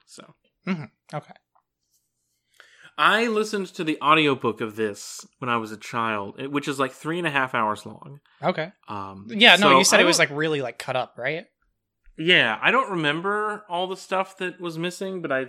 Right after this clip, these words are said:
Speaker 1: do remember the spider. The spider is my, like, uh, prevailing memory of this book.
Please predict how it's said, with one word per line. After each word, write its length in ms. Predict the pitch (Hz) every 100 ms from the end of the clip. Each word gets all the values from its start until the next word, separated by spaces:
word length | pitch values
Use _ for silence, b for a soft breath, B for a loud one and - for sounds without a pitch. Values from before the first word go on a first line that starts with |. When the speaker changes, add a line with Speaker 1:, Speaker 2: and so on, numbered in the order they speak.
| -
Speaker 1:
do 220 | - 196 202
remember 680 | 170 139 143 135 120 110 b b b _
the 80 | 123
spider. 760 | - - 156 180 190 190 180 -
The 160 | 151 139
spider 380 | - 202 240
is 160 | 269 185
my, 140 | 180
like, 240 | 160 139 - _ _ 202 _ _ _ _ _ _
uh, 360 | 143 123 117 110
prevailing 680 | - 151 131 151 151 135
memory 540 | 123 123 117 107 104 -
of 140 | 123
this 160 | 113 101
book. 360 | - - -